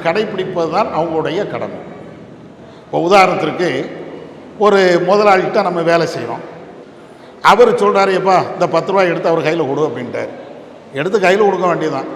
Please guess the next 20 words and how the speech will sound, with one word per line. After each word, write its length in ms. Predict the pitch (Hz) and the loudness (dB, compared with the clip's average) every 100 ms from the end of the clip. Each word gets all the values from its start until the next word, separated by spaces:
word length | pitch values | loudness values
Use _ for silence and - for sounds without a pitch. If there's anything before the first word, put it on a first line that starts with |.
| - | -6
ஏன்னா, 120 | 175 | 0
அவர் 260 | 202 190 | 2 2
முதலாளி, 400 | 165 170 170 160 190 - 160 | 0 0 2 2 -2 -8 -4
நான் 160 | 202 196 | -4 -4
தொழிலாளி. 360 | 147 135 117 104 - - - - - - - - - - | -6 -8 -8 -8 -12 -18 -20 -20 -20 -20 -20 -20 -10 2
நான் 220 | 175 214 | 4 4
போய் 140 | 220 | 4
நின்னுக்கிட்டு, 440 | 196 196 196 185 143 | 2 -2 -2 -2 0
"முதலாளி, 360 | 175 196 185 139 - | 0 2 0 -2 -4
அவனுக்கு 300 | 139 175 196 | 0 0 0
எதுக்கு 180 | 196 190 | 0 0
பத்து 200 | 170 160 | 0 2
ரூபா 120 | 180 | 2
கொடுக்குறீங்க? 520 | 160 156 151 151 151 151 - - - - - - | 2 0 -2 -2 -2 -4 -8 -14 -16 -18 -18 -6
அதெல்லாம் 300 | 160 185 190 | 0 2 2
தேவையில்லையே" 680 | 160 175 196 170 156 151 151 139 - - | 0 0 0 -2 -2 -2 -2 -4 -12 -4
அப்படின்னா, 680 | 160 165 185 180 190 220 - | -2 0 -2 -2 -2 -2 0
அது 220 | 160 165 | 0 0
அதிக 420 | 160 147 185 214 | 0 0 2 2
பிரசங்கித்தனம். 640 | 233 165 143 139 123 113 101 | 0 0 -4 -8 -10 -10 -12